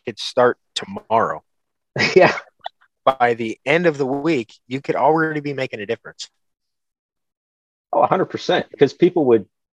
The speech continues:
Speaker 2: catch on. They'd be like, "Oh my God, they're actually commenting." That's one of the biggest things that I see whenever I look at, and I'm just gonna call 'em out, nascar and Fox or nascar and N B C or even the nascar page itself, is that fans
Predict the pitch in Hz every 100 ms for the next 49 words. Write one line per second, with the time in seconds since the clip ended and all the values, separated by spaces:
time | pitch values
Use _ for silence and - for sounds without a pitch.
0 | _ _ - 139 131 143 143 92 98 120
1 | 110 - 117 110 98 127 90 90 101 98
2 | - 104 107 - - 95 - 151 127 110
3 | 101 104 147 - 143 156 143 110 101 -
4 | 156 131 101 101 98 95 101 110 95 -
5 | _ _ _ _ _ _ 110 104 110 -
6 | 110 - 107 95 107 110 92 90 - 78
7 | 87 - 92 92 - 95 85 _ _ _
8 | 101 90 - 104 92 92 92 85 - 120
9 | 101 104 98 95 104 101 85 95 104 -
10 | 92 80 107 90 - 120 120 98 - 101
11 | 98 - - 113 113 104 98 -